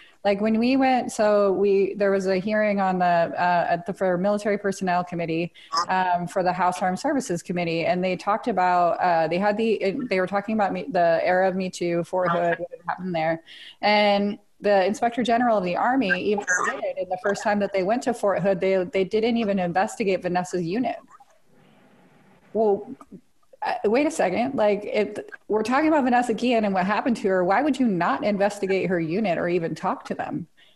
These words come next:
It doesn't make any sense. So even when the Army, like, comes back with this report that said that, that Fort Hood met its standards,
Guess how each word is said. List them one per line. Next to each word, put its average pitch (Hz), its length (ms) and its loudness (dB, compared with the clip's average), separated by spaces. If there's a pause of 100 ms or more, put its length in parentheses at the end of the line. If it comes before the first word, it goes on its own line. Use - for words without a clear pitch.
It 202 100 -2
doesn't 269 240 2
make 233 180 0
any 170 180 -2
sense. - 440 -2
So 214 400 2
even 269 240 0
when 269 140 2
the 214 100 -2
Army, 196 600 0
like, 190 220 2
comes 214 220 0
back 202 220 0
with 196 100 -2
this 208 140 -4
report 220 400 0
that 175 120 -2
said 196 120 0
that, 180 280 2
that 175 240 2
Fort 185 220 0
Hood 190 120 -2
met 185 180 0
its 175 140 -6
standards, 208 540 0